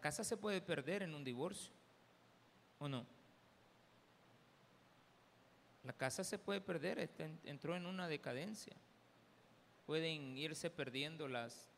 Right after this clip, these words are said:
inversiones que en ella se pudieron haber hecho. Eh, no hay para reparar la puerta donde la señora se golpeó porque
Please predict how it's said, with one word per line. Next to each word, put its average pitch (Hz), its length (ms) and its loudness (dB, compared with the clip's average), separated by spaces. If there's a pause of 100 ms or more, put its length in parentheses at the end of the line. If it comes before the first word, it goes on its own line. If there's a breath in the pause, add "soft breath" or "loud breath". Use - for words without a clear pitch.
inversiones 151 720 0
que - 120 0
en 135 60 2
ella 147 180 2
se - 120 -4
pudieron 135 380 0
haber 127 180 2
hecho. - 260 -2 (1600)
Eh, 117 600 4 (140)
no 131 260 4
hay 143 160 4
para 123 560 2 (280)
reparar 127 640 4 (1400)
la 113 180 2
puerta 139 480 6
donde 117 460 2
la 117 160 2
señora 127 520 4
se 131 160 0
golpeó 120 460 2
porque 110 560 -4